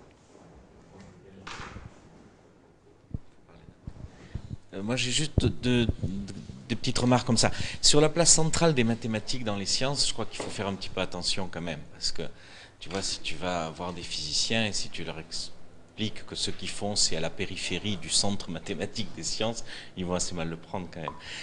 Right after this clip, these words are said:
Je pense que, euh, d'abord, il y a des sciences qui sont pas du tout, très peu mathématisées, enfin, les, les sciences modernes, qui est la biologie, des choses comme ça.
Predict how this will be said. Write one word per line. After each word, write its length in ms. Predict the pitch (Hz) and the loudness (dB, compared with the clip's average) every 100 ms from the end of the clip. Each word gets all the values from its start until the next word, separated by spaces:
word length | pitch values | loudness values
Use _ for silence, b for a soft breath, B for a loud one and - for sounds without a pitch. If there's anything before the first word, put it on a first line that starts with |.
| B - | B -6
Je 100 | - | 0
pense 280 | 135 135 - | 4 4 4
que, 100 | 120 | 4
euh, 440 | 110 92 107 104 | 4 4 2 4
d'abord, 300 | 107 107 107 | 2 4 4
il 60 | 95 | 2
y 60 | |
a 40 | 87 | 0
des 120 | 82 | 2
sciences 440 | - 104 98 - | 2 4 2 2
qui 160 | - - | 0 2
sont 200 | - 78 | 2 2
pas 140 | 78 | 0
du 120 | 73 | -6
tout, 160 | - 71 71 - - - - | -10 -12 -14 -16 -18 -20 -8
très 180 | - 92 | -4 -4
peu 140 | - | -6
mathématisées, 720 | 82 73 71 67 90 107 165 | -8 -8 -10 -10 -8 -4 -4
enfin, 200 | 110 - | -4 -8
les, 420 | 64 - 117 - - | -12 -14 -16 -20 -12
les 60 | |
sciences 320 | - - - - | -8 -6 -4 -4
modernes, 500 | 73 98 127 95 78 | 0 2 2 0 -6
qui 80 | - | -10
est 40 | 62 | -14
la 280 | 76 69 | -14 -14
biologie, 380 | - 82 82 - | -10 -4 2 2
des 100 | - | 2
choses 200 | - - | 0 -2
comme 120 | - | -2
ça. 140 | - | -6